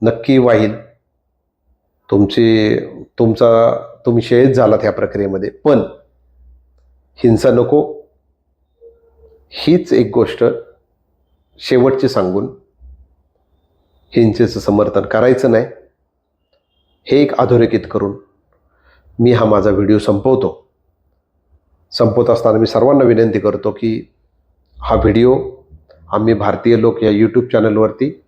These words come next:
आणि मोहन गोळ ऑफिशियल या Facebook चॅनलवरती मी, अ,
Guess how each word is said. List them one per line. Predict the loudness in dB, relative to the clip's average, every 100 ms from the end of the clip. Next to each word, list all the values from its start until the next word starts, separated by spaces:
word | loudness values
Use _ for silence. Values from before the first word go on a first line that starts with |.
| _ _ _ -20 _
आणि | 0 2
मोहन | 4 4 4
गोळ | 4 4
ऑफिशियल | 2 0 -8 -2 -2 -2 -6 _ _ _ _ _ -6
या | 0 2 0 -4 -12 -20 -6
Facebook | -4 -2 -4 -2
चॅनलवरती | -2 0 0 -2 0 -2
मी, | -2 -4 -6 -10 _
अ, | -14